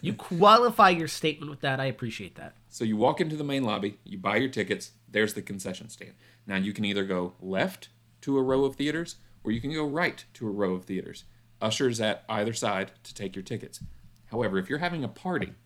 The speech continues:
Speaker 2: the party room is beyond the usher on the right-hand side. So you go in, we set you up in the party room. If your movie is on that right-hand wing, you can easily access the party room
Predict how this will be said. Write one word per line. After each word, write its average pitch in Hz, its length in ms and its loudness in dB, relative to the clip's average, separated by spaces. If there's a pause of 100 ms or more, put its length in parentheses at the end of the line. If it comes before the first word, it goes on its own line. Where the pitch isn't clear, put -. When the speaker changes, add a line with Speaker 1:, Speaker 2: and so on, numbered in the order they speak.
(300)
Speaker 2:
the 113 100 -4
party 180 400 0
room 92 400 2 (180)
is 104 160 -6 (300)
beyond 107 400 2
the 117 120 -2
usher 92 400 -6 (360)
on 101 120 0
the 87 80 0
right-hand 87 480 -2
side. 117 320 -4 (340)
So 95 420 4 (320)
you 101 140 -8
go 101 300 6
in, 101 420 2
we 98 140 -2
set 107 280 -2
you 104 120 4
up 98 120 -2
in 104 60 0
the 98 80 -2
party 98 300 0
room. 95 320 0 (300)
If 101 180 -2
your 170 560 0 (140)
movie 113 640 0 (120)
is 104 240 -4
on 123 300 2
that 135 180 2
right-hand 120 460 0
wing, 123 400 0 (280)
you 120 140 -2
can 107 220 0
easily 135 480 2
access 117 720 -2 (160)
the 104 100 0
party 160 400 0
room 92 380 -2